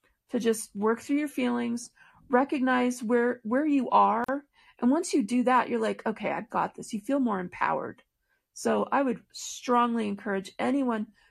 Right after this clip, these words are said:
who suspects they've been a victim of either sexual abuse or ritual abuse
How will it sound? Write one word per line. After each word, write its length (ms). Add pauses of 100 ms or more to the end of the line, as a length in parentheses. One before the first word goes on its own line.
(100)
who 120
suspects 1080 (440)
they've 180
been 160
a 60
victim 480
of 200
either 280
sexual 400
abuse 300
or 180
ritual 300
abuse 280